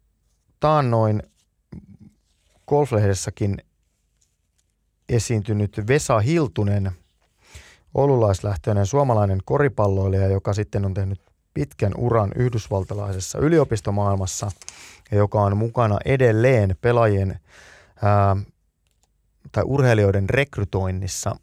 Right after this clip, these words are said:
muun muassa Averettin yliopistoon Yhdysvaltoihin, on studiossa kertomassa siitä, että mikä, äh, mistä on kyse ja mitä kautta suomalaisille, ö, lupaaville golfareille ja muille urheilijoille väyliä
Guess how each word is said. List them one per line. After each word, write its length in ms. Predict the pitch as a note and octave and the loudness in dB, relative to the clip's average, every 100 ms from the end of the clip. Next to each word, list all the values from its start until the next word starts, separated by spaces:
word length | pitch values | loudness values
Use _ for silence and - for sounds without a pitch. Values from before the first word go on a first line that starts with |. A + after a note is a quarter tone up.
| - | -6
muun 180 | G#2+ G2+ | -2 0
muassa 440 | G2+ F#2+ G#2+ A2+ | 0 0 0 2
Averettin 420 | A#2 G#2 F#2+ G2 | 2 0 -4 -4
yliopistoon 720 | G2 G#2 G2 F#2 F#2 - G2+ | -2 0 0 -2 -8 -8 -6
Yhdysvaltoihin, 1000 | G2+ G#2+ G2 - G2 F#2 G2+ F#2+ F#2+ F2+ - - - - - _ _ | -4 -2 -4 -6 -8 -8 -8 -8 -6 -8 -12 -20 -20 -20 -20 _ _
on 100 | C#3 | -4
studiossa 460 | B2+ D#3 D3 B2+ A2 | 0 0 0 0 -2
kertomassa 680 | - B2+ A#2+ A2 G2 - G2 | 0 2 2 0 0 -4 -4
siitä, 360 | A2 G2+ G2+ | -2 0 0
että 200 | G2 - | -2 -2
mikä, 300 | G2 F#2+ G#2 - _ - - - - | -4 -2 -2 -2 _ -16 -14 -12 -10
äh, 100 | - - | -8 -4
mistä 340 | B2 - G#2 | -4 -2 -2
on 140 | G2+ | -2
kyse 360 | G2 D3 - B2+ - _ - | -2 -2 0 -2 -4 _ -4
ja 100 | G#2+ | -2
mitä 240 | A#2+ A#2+ | -2 -4
kautta 460 | - G#2 G2+ - G2+ | -2 -2 -2 -6 -8
suomalaisille, 920 | - A#2 G#2+ G2 F#2+ F#2 G2 F#2+ F#2+ _ _ _ - | -2 0 0 0 -2 -2 -4 -4 -6 _ _ _ -6
ö, 100 | G2+ | -2
lupaaville 640 | A2 - A#2 G2+ G2 G2 - - | -2 -2 0 0 -2 -4 -6 -4
golfareille 640 | B2 B2 - G2+ G2 F#2+ F#2+ | 0 0 0 0 2 2 2
ja 80 | G2 | 0
muille 300 | G2+ A2 F#2+ | 0 0 0
urheilijoille 800 | G2+ F#2+ F#2+ F#2 F#2+ F#2+ F#2+ - - - - - _ - | 0 -2 -2 -2 -4 -4 -6 -8 -14 -20 -20 -20 _ 0
väyliä 540 | B2+ C3+ A2+ G2+ G2 | 4 4 4 4 2